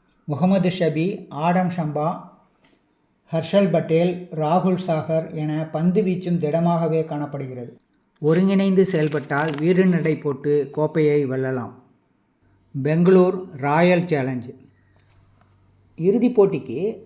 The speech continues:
மூன்று தடவை முன்னேறிய கோப்பையை நழுவ விட்ட அணி ராயல் சேலஞ்சு பெங்களூர். உலகத்தரம் வாய்ந்த பேட்ஸ்மேன் விராட் கோலி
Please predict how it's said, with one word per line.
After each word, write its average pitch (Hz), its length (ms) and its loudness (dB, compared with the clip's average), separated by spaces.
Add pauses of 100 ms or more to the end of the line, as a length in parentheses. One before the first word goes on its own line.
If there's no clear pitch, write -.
(140)
மூன்று 226 560 4
தடவை 190 580 0
முன்னேறிய 175 920 0
கோப்பையை 180 440 2
நழுவ 160 340 0
விட்ட 147 260 -4
அணி 139 460 -4
ராயல் 160 400 0
சேலஞ்சு 127 640 -6 (1300)
பெங்களூர். 143 500 -4 (1200)
உலகத்தரம் 185 520 2
வாய்ந்த 156 720 0
பேட்ஸ்மேன் 175 560 -2
விராட் 165 380 0
கோலி 139 500 -2